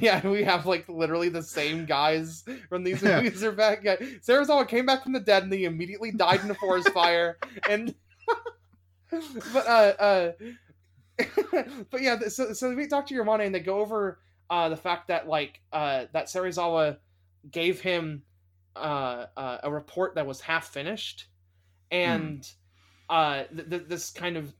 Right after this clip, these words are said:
Speaker 1: sets off the whole, like, mystery, you know, mystery, hi, it, <laughs> the, like,
Speaker 2: Oh,
Speaker 1: like, like the
Speaker 2: yeah.
Speaker 1: title, uh, where, uh, they're trying to
Speaker 2: Mm.
Speaker 1: figure out exactly what, what he's been researching and, and, uh, uh,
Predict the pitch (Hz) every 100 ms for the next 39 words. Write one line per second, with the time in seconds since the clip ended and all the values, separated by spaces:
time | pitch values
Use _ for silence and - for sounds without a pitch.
0 | _ - 214 208 202 190 165 180 170 160
1 | - 165 220 - - 233 233 247 - _
2 | 233 285 302 349 320 285 - - 311 381
3 | 320 339 381 220 233 247 180 202 202 269
4 | 226 - 226 - 226 247 247 254 - 262
5 | 165 214 247 262 262 - - 208 214 196
6 | 214 214 202 190 _ _ - 185 175 156
7 | - - 254 294 262 220 214 202 - _
8 | _ _ _ _ _ _ _ _ _ 185
9 | 151 202 220 262 185 196 208 - 139 151
10 | 196 165 226 - 262 254 262 269 262 269
11 | 262 196 170 165 160 151 143 156 151 139
12 | 139 147 139 127 123